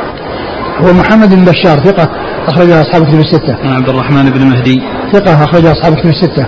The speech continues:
Speaker 2: عن سفيان عن أبي إسحاق.
Speaker 1: سفيان هو الثوري، ثقة، أخرجه أصحاب الكتب الستة. وأبو إسحاق مر ذكره.
Speaker 2: عن أبي حبيبة الطائي،
Speaker 1: وهو مقبول، أخرج له
Speaker 2: أبو داود والترمذي والنسائي.
Speaker 1: نعم.
Speaker 2: عن أبي الدرداء.
Speaker 1: أبو الدرداء صدي بن عجلان الباهلي رضي الله عنه،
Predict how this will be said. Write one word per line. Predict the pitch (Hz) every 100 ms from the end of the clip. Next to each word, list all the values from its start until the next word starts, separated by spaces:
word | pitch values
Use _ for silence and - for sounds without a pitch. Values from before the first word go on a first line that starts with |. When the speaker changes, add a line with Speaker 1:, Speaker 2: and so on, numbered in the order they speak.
| - -
Speaker 2:
عن | 139
سفيان | 139 135 127 135 143 131
عن | 135
أبي | 135 135 123
إسحاق. | - - 139
Speaker 1:
سفيان | 143 185 190
هو | 175
الثوري، | 165 196 190 156 220 - - - - 202
ثقة، | 196 156
أخرجه | 147 175 165
أصحاب | 180 165
الكتب | 151
الستة. | 156 170 - 143
وأبو | 160 175 170
إسحاق | - 190 190
مر | 185
ذكره. | 165 160 156 - - - -
Speaker 2:
عن | 139
أبي | 147 135 131
حبيبة | 135 135 135 131
الطائي، | - 127 123 120 - - - 170
Speaker 1:
وهو | 151 165 175 175
مقبول، | 160 - 165 196 185
أخرج | 151 156
له | 170 160 208 262
Speaker 2:
أبو | 135
داود | 131 131 139 131
والترمذي | 120 143 135 127
والنسائي. | 123 123 113 123 113 165
Speaker 1:
نعم. | 165 135 107 - - -
Speaker 2:
عن | 135
أبي | 131 127
الدرداء. | 123 131 120 127 127 - - - - - - - - -
Speaker 1:
أبو | 170
الدرداء | 170 185 196 196
صدي | 170 196 196 175
بن | 165
عجلان | 151 175 175
الباهلي | 160 175 151 160 156
رضي | 160
الله | 151
عنه، | 147 208